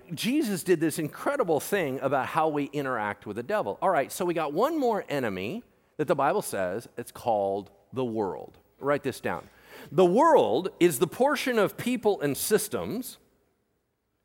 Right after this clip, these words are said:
that have bought into an agenda that's out of alignment with God. So it is the portion of people and systems that have bought into an agenda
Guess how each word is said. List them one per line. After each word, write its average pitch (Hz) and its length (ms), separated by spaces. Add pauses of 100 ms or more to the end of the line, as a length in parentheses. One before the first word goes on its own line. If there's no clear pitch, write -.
(100)
that 170 100
have 147 180
bought 254 300
into 240 260
an 180 80
agenda 143 880 (680)
that's - 240
out 240 160
of 190 80
alignment 190 420
with 202 160
God. - 460 (760)
So 233 320
it 226 200
is 226 420 (840)
the 190 100
portion 262 420
of 196 160
people 214 440
and 151 100
systems 165 680 (720)
that 196 140
have 190 280 (100)
bought 220 360
into 233 280
an 180 60
agenda 147 720